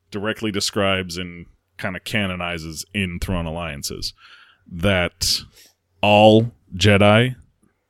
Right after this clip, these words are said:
are Skywalkers. Um,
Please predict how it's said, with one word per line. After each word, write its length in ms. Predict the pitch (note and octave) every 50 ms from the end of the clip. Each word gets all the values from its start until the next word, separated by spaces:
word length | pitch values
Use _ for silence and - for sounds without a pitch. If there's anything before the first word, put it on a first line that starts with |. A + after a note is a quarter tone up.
| _ _ _ _ _ -
are 420 | F#2+ F2+ F2+ F2+ E2+ E2+ E2 - _ -
Skywalkers. 840 | - - - E2+ D#2+ D#2+ D2 - - - - - - - - - - _ _ _ _ _ _ _ _ _ _ _ _ _ _ _ _ _ _ _ _ _ _ _ _ _ _ _ _ _ _ _ _ _ _ _ _ _ _ _
Um, 480 | - F2+ F2 E2 D#2+ D#2+ D#2 D2+ D2